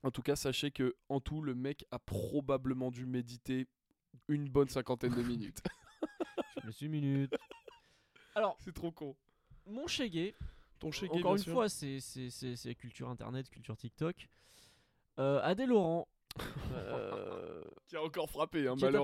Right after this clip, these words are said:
Speaker 1: malheureusement.
Speaker 2: que je connais pas plus que ça.
Speaker 1: Il fait la
Speaker 2: Je le
Speaker 1: télé-réalité,
Speaker 2: co-,
Speaker 1: je crois.
Speaker 2: je le connais uniquement pour, euh, c'est quoi ce bruit de con, là ?
Speaker 1: <laughs>
Speaker 2: C'était lui qui avait,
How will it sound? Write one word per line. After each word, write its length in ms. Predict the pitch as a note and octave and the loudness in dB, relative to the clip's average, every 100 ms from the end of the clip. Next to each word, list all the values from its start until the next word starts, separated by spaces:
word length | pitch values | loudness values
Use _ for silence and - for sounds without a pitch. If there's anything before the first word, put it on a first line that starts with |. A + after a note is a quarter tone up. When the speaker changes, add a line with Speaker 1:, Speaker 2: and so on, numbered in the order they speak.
| D#3 | 8
Speaker 1:
malheureusement. 160 | E3 E3 | 8 6
Speaker 2:
que 60 | F#3+ | 6
je 80 | - | 4
connais 220 | G3+ F#3+ | 2 2
pas 140 | A3 A3+ | 0 -2
plus 220 | G3+ - | -4 -4
que 100 | F#3 | -2
ça. 240 | G#3 A#3+ - _ _ _ _ _ | 0 -2 -2 _ _ _ _ _
Speaker 1:
Il 40 | _ | _
fait 80 | G2+ | -8
la 80 | G#2 | -6
Speaker 2:
Je 0 | |
le 40 | |
Speaker 1:
télé-réalité, 440 | - G#2+ D#3 G#3+ C#3+ | -4 0 0 0 -4
Speaker 2:
co-, 20 | |
Speaker 1:
je 40 | |
crois. 140 | B2+ F#2+ | -4 -8
Speaker 2:
je 120 | B2+ C#3 | -6 -6
le 60 | |
connais 400 | C#3 D3 D#3+ E3 | -4 -2 -2 -2
uniquement 540 | D3 C3 C3+ B2+ D#3 D#3 | -2 -2 -6 -8 -8 -8
pour, 260 | C#3+ C3+ | -6 -6
euh, 180 | A#2+ A2+ | -4 -4
c'est 120 | A2+ - | -6 -6
quoi 100 | C#4+ | -4
ce 100 | G#3 | -4
bruit 140 | C#3+ | -2
de 60 | C#3 | -2
con, 220 | - A3+ | -2 -2
là ? 100 | D#3 | -2
Speaker 1:
<laughs> 800 | E3+ B2+ - - - - - - | -2 -6 -8 -16 -20 -20 -20 -20
Speaker 2:
C'était 160 | - B2 | -14 -12
lui 100 | C3 | -10
qui 100 | D3 | -10
avait, 200 | A2+ G#2+ | -10 -10